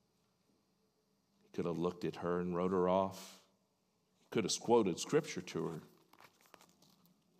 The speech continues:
says right here, "Wives, submit to your husbands." But he didn't. He loved her. He committed himself to this idea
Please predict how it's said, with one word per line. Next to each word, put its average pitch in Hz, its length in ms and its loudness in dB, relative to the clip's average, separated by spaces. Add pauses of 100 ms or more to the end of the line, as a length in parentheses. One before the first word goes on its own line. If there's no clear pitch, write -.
says 101 320 2
right 101 180 2
here, 120 180 0
"Wives, 90 320 2
submit 90 340 -2
to - 100 -6
your 78 80 -4
husbands." 92 580 -6 (1700)
But 82 100 -6
he 82 120 -2
didn't. 78 320 -6 (1800)
He 104 80 0
loved 80 320 -2
her. 80 80 -12 (1160)
He - 180 -18
committed 117 280 2
himself 95 640 2
to 87 300 0 (760)
this 98 200 0
idea 85 680 2